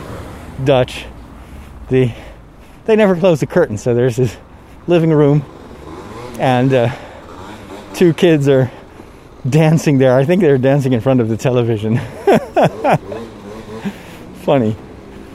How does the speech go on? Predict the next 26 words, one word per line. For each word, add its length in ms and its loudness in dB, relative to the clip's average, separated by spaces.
Or 100 4
maybe 240 4
they're 180 4
recording 400 4
a 60 2
TikTok 380 2
video, 420 2
who 80 4
knows? 340 2
Okay, 380 -2
the 180 0
local 520 0
youth 300 2
is 180 -18
trying 360 0
out 200 2
their 120 0
engines. 580 2
<laughs> 80 -10
I'm 140 -2
getting 260 -2
a 80 -4
little 200 -2
bit 160 -2
tired 340 -2
now. 240 -4